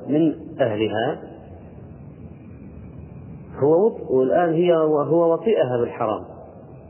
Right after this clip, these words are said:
هل يجوز أن يتزوجها مباشرة ثاني يوم،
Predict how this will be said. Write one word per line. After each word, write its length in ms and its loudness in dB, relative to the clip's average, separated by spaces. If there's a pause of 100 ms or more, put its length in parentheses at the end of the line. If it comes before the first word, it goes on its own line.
(480)
هل 240 4
يجوز 720 2 (460)
أن 300 2
يتزوجها 1000 2 (1400)
مباشرة 800 0
ثاني 260 2
يوم، 240 0